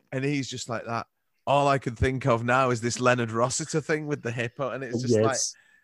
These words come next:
Speaker 1: that was just like, you know,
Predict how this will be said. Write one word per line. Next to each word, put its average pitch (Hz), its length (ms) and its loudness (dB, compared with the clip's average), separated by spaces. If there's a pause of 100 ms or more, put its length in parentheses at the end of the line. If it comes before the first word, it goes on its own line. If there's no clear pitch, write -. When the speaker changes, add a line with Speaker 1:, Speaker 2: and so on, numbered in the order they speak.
(540)
Speaker 1:
that 135 500 2
was 127 220 -2
just 123 440 -6
like, 107 320 -2 (360)
you 143 100 -6
know, 117 280 -4